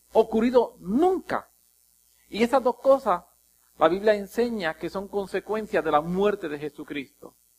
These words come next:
El perdón de mis pecados y mi justificación. Me hacen justo. Me hacen como si toda mi vida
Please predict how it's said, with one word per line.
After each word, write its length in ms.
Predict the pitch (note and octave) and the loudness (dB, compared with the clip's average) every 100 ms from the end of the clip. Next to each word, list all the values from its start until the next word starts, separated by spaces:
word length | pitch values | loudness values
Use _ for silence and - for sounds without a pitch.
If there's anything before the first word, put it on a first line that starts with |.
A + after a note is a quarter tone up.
| _ _ _ _ | _ _ _ _
El 200 | - B2+ | -8 -8
perdón 640 | B2 B2 A#2 G#2 B2+ E3+ G#3+ | -4 -4 -4 -4 2 2 4
de 140 | A3+ | 2
mis 140 | A3+ G#3+ | 2 -4
pecados 600 | B3+ A#3+ F3 D#3 D#3+ E3 _ _ - | -2 0 0 -2 -4 -18 _ _ -8
y 120 | D#3 | -6
mi 280 | D#3 D#3+ E3 _ | -6 -10 _ _
justificación. 2000 | _ F3 G3+ - _ - F3+ F3+ E3+ - E3+ E3 - C#3+ - C#3 B2+ A#2+ A2+ _ _ _ _ _ - | _ -4 -4 -6 _ -18 -16 -16 _ -16 -14 -12 -8 -8 -8 -12 -6 -6 -6 _ _ _ _ _ -10
Me 180 | C#3+ | -4
hacen 360 | D#3 F3 F#3+ E3+ _ _ | -4 -4 -8 -10 _ _
justo. 680 | F#3 G#3 - - - - _ _ _ _ _ _ _ _ | -2 -2 -2 -16 -18 -18 _ _ _ _ _ _ _ _
Me 160 | C#3+ D#3 | -6 -4
hacen 200 | G3 G#3+ | -4 -8
como 200 | F3 D#3+ | -8 -8
si 140 | D#3 | -10
toda 340 | - F#3 A3+ | -4 2 2
mi 140 | A3+ A#3+ | 2 -2
vida 480 | A#3+ D4 F#3 C3 | -6 -8 -6 -8